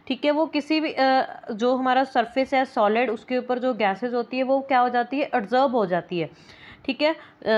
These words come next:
कम अमाउंट में भी हो सकती है, ज़्यादा में भी हो सकती है, ठीक है, वो उनके नेचर के ऊपर डिपेंड करता है कैसा उनका नेचर है, ठीक है। जैसे आपके पास कौन सी गैसेज होती है, एन एच थ्री, एच सी एल, हमने डिस्कस किया था, सी ओ टू,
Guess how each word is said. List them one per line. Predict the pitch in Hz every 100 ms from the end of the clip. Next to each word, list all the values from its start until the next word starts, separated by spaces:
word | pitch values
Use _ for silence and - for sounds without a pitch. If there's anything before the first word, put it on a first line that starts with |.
| 220 226
कम | 254
अमाउंट | 254 285 294 294
में | 302
भी | 302
हो | 311 294
सकती | 294 - 285
है, | 294
ज़्यादा | 220 185 208
में | 247 247
भी |
हो | 269 254
सकती | 247 247 - 247
है, |
ठीक | 254 247
है, | 311
वो | 320
उनके | 320 302
नेचर | 330 269 247 294
के | 294
ऊपर | 302 311
डिपेंड | 254 - 226 233
करता | 226 233 277
है | 285
कैसा | 240 220 - 247
उनका | 247 262
नेचर | 262 190 165 180 147
है, | 143 - _ _ _ _ _ _ _ 220
ठीक | 254 -
है। | 277
जैसे | 247 240 269
आपके | 254 277
पास | 269 262 262
कौन | 254 240
सी | 240
गैसेज | 247 247 254 247
होती | 247 247 247
है, | - 220
एन | 233
एच | 247 -
थ्री, | 254 247 -
एच | 220
सी | - 247
एल, | 247 247 - - -
हमने | 226 233 233
डिस्कस | 202 226 - 262
किया | - 262
था, | 254 269
सी | 269 247
ओ | 247
टू, | 254 311